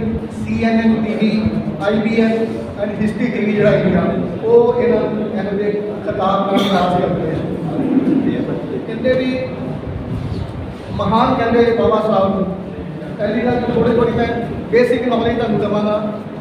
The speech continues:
ਕਿ ਬਾਬਾ ਸਾਹਿਬ ਜੀ ਕਿਉਂ ਕਹਿੰਦੇ ਆ। ਮਹਾਰਾਸ਼ਟਰ 'ਚ, ਮਰਾਠੀ 'ਚ ਕਿਸੇ ਬਜ਼ੁਰਗ ਨੂੰ ਕੋਈ ਇੰਟੈਲੀਜੈਂਟ ਹੋਵੇ,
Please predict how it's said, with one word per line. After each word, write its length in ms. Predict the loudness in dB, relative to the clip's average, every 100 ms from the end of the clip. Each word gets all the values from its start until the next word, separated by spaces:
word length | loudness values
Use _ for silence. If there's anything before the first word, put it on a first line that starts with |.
| -12 -14 -14 -14 -14
ਕਿ 60 | -10 -4
ਬਾਬਾ 320 | 2 4 6
ਸਾਹਿਬ 380 | 4 4 2 2
ਜੀ 60 | -2
ਕਿਉਂ 260 | 0 0
ਕਹਿੰਦੇ 320 | 0 2 2 4
ਆ। 40 | 4 2 0 -4 -6 -6 -8 -10 -10 -10 -12 -14 -14 -14 -14 -14 -14 -12 -10 -10 -8 -10 -10 -12 -12 -12 -12 -12 -14 -14 -14 0 0 2 -2 -2 -6 -10 -10 -12 -12 -6
ਮਹਾਰਾਸ਼ਟਰ 760 | 0 2 4 4 2 2 2 2
'ਚ, 40 | -2 -6 -10 -12 -14 -16 -16 -18 -16 -14 -14 -14 -14 -16 -10 -4
ਮਰਾਠੀ 440 | 2 2 2 -2 -6
'ਚ 60 | -6 -10 -8
ਕਿਸੇ 280 | -2 4 6 6
ਬਜ਼ੁਰਗ 380 | 2 2 2 2
ਨੂੰ 160 | 2 2 0 -6 -8 -12 -12 -6
ਕੋਈ 100 | 2
ਇੰਟੈਲੀਜੈਂਟ 800 | 4 8 6 6 2 2 0 2
ਹੋਵੇ, 400 | 2 2 0 -2